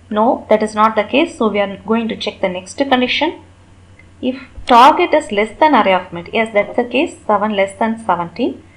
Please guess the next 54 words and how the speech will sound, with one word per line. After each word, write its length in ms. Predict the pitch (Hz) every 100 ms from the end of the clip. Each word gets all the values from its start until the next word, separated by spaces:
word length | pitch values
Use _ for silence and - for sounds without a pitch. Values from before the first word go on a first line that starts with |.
| - _
So 220 | - -
what 440 | 254 208 247 440 285
we 80 | 254
are 100 | 220
going 220 | 220 247
to 60 | 226
do 100 | 202
is 200 | 214 220
setting 360 | - 220 285
high 300 | 175 214 302
is 140 | 285 208
equal 260 | - 185
to 80 | 185
mid 200 | 190 185
minus 320 | 190 190 180 -
one. 220 | 165 - - - - _ 202
Mid 200 | 240 269
is 140 | 302 - -
four. 380 | 196 277 - - - -
We 140 | 214
are 120 | 220 214
going 140 | 240 247
to 120 | 226
change 440 | - 254 294 -
the 100 | 208 -
high 200 | 196 226 233 -
to 80 | 302 - - - - -
mid 160 | 208
minus 300 | 208 190 180 -
one. 200 | 180 190 190 -
After 300 | 208 214 269
changing, 460 | 269 247 262 359 392
we 120 | 247 -
can 160 | 208 180
go 100 | 185
back 220 | 190 190
to 60 | 220
step 360 | - - -
two. 100 | - - - - -
So 160 | - 220
high 320 | - 220 277
is 140 | 302 -
changed 460 | - 220 - -
to 100 | 202 190 -
three. 300 | 220 392 - - - -
Now 140 | 214 269 -
again, 380 | 208 240 370 - -
we 80 | 220
have 200 | 190 196
to 40 | 208
go 140 | 190
back 240 | 185 190 -
to 80 |
step 320 | 269 - 175